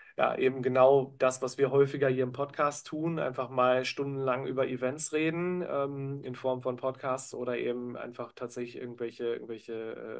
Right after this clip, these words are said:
äh, Einzelreportagen oder so. Ähm, und da ist tatsächlich einzelne Songs am, am, am, am ehesten genannt worden.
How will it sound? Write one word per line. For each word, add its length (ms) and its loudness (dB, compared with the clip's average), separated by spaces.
äh, 60 -12
Einzelreportagen 1200 -4
oder 240 -4
so. 320 -4
Ähm, 480 -6
und 220 -10
da 220 0
ist 180 -6
tatsächlich 420 -6
einzelne 460 -8
Songs 400 -8
am, 160 -12
am, 360 -12
am, 440 -14
am 240 -16
ehesten 360 -10
genannt 420 -12
worden. 320 -10